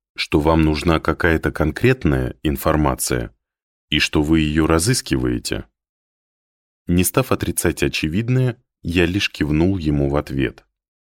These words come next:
"Тогда мы готовы предложить вам свои услуги в этом направлении", произнес Руди, переглянувшись с троллем.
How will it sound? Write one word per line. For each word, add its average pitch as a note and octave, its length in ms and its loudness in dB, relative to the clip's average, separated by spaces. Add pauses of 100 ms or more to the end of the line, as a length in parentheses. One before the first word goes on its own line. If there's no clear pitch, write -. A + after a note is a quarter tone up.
(760)
"Тогда G#2+ 300 4
мы A#2 160 4
готовы G2 480 4
предложить C#2+ 600 0
вам D2+ 200 2
свои C#2+ 360 0
услуги F2 640 -2 (240)
в D#2 140 -2
этом - 260 0
направлении", D2 800 -2 (540)
произнес C2+ 560 -2
Руди, F2 400 -2 (440)
переглянувшись E2+ 840 0
с - 120 -8
троллем. C2 540 0